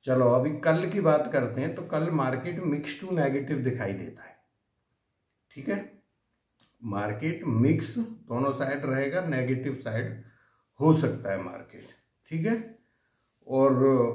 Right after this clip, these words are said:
overall वीक देखें तो buy on dips है, मैंने आपको तीन support बता दिए, वहाँ आता है आपने खरीदना है, कहानी ख़त्म। और stop loss उसका छोटा सा लगा लो, ठीक है।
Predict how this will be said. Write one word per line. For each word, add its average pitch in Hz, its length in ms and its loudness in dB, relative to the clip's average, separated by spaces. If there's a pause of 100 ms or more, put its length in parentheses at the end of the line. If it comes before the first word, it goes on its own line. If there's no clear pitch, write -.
(180)
overall 202 500 6
वीक 185 340 -4
देखें 160 360 0
तो 202 100 -2
buy 135 300 2
on 151 220 0
dips 156 260 -2
है, 190 240 -2 (520)
मैंने 139 340 2
आपको 139 340 0
तीन 135 260 -2
support 156 420 -2
बता 151 300 0
दिए, 156 180 0
वहाँ 120 320 0
आता 110 180 -2
है 107 40 -2
आपने 107 260 -6
खरीदना 131 460 -2
है, 180 100 0 (1200)
कहानी 98 280 -10
ख़त्म। 160 540 -4 (1080)
और 131 240 4
stop 160 340 2
loss 170 300 4
उसका 190 320 -2
छोटा 175 380 -2
सा 180 160 -2
लगा 175 280 -2
लो, 180 120 -6 (2000)
ठीक 156 160 -6
है। 220 120 -2